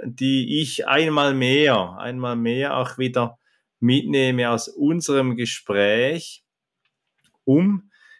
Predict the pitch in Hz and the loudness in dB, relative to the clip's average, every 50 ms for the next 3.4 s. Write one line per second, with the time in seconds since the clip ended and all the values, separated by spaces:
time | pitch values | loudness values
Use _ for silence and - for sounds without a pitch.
0 | _ _ _ - 117 113 117 113 113 110 110 - _ - 123 127 - - - - | _ _ _ 0 2 4 4 4 2 0 -2 -8 _ -2 -2 -2 0 -2 -2 0
1 | 151 151 151 151 - - 151 151 147 147 - 151 131 131 - - - - 131 - | 0 0 0 -2 -4 -2 -2 -2 -2 -2 -4 -4 -4 -4 -6 -8 -8 -10 -8 -6
2 | - - 135 143 156 151 - - - 151 147 131 - - - 139 139 135 131 120 | 0 0 2 2 0 -2 -4 -6 -4 -4 -4 -4 -4 -4 -2 0 0 2 2 2
3 | 131 131 127 127 - - - | 2 0 0 -2 -6 -8 -10